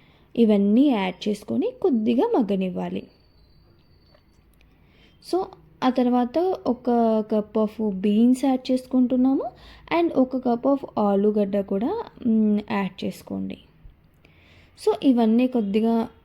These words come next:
మ్, వేగిన తర్వాతకి కొద్దిగా అల్లం వేసుకొని పచ్చివాసన పోయేంత వరకు కూడా వేయించేసుకొని, ఇందులో మనము పుదీనా వేసుకుంటున్నాము, అది కూడా మనకి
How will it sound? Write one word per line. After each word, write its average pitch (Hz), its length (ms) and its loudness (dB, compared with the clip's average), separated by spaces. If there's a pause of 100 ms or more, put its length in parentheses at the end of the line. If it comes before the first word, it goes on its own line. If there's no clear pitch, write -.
మ్, 214 560 2
వేగిన 208 360 0
తర్వాతకి 214 580 -2
కొద్దిగా 220 400 0
అల్లం 208 280 0
వేసుకొని 233 600 -4
పచ్చివాసన 233 540 -2
పోయేంత 202 480 -4
వరకు 196 320 -6
కూడా 196 220 -4
వేయించేసుకొని, 196 800 -6 (520)
ఇందులో 349 600 0
మనము 247 680 2
పుదీనా 214 380 2
వేసుకుంటున్నాము, 202 1000 -2 (160)
అది 247 180 0
కూడా 254 520 0 (120)
మనకి 214 380 -2